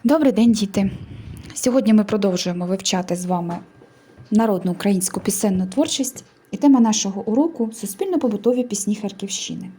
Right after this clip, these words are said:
Але для початку давайте пригадаємо, які пісні ми вже з вами вивчили.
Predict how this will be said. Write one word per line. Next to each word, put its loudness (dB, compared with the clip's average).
Але 0
для 2
початку 0
давайте 0
пригадаємо, 0
які 2
пісні 0
ми 6
вже 2
з -2
вами 6
вивчили. -4